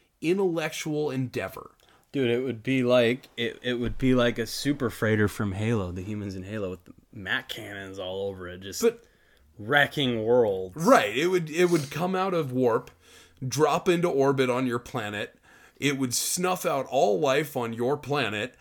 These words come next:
Speaker 1: and then it would collect all of the resources on your planet in a matter of
Speaker 2: Harvesters.
Speaker 1: hours.
Speaker 2: <laughs>
Speaker 1: It would harvest your planet and produce two more ships.
Speaker 2: So that
Speaker 1: And now
Speaker 2: reminds
Speaker 1: three ships are taking <laughs>
Speaker 2: reminds me of the Protheans from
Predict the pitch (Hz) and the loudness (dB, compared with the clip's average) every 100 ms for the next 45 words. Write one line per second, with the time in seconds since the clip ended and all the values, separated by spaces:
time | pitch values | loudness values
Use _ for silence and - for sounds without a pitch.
0 | - - 175 160 226 320 262 180 - 190 | -20 -2 0 6 6 6 0 -6 -2 2
1 | 220 247 - - 151 226 262 247 185 170 | 2 0 -8 -2 4 8 8 6 0 2
2 | 208 196 165 214 202 226 196 170 147 156 | 2 2 -2 -4 0 0 0 -2 2 4
3 | 285 254 160 - 135 113 123 156 151 151 | 6 8 6 4 2 4 4 2 0 2
4 | - - 143 123 123 - - 214 156 107 | 4 4 4 4 0 0 2 4 4 2
5 | 123 185 143 233 143 139 139 117 139 151 | 0 -2 -4 -4 -6 -6 -8 -4 -2 0
6 | 135 160 202 196 247 - 185 143 - 120 | 0 4 4 4 0 0 -4 -4 -2 0
7 | 123 147 151 147 143 160 180 - - 214 | 2 0 -2 -4 -4 -2 -2 -2 -4 0
8 | 160 139 - - - - - - - - | 2 2 0 -6 -6 -8 -8 -14 -20 -20
9 | - _ _ _ - 127 120 113 110 113 | -20 _ _ _ 0 4 6 4 2 2
10 | 117 185 196 220 117 113 330 370 - 180 | 4 6 6 6 6 4 8 8 8 2
11 | 139 - 156 - 233 135 160 147 - 123 | 2 -2 0 2 2 0 0 0 -2 -2
12 | 156 160 - 117 110 113 117 120 107 101 | -2 -2 -6 -8 -6 0 2 2 0 -4
13 | - 123 113 113 104 98 95 95 92 - | -6 -2 -2 -4 -10 -10 -10 -12 -14 -14
14 | - 101 95 95 | -8 -8 -8 -10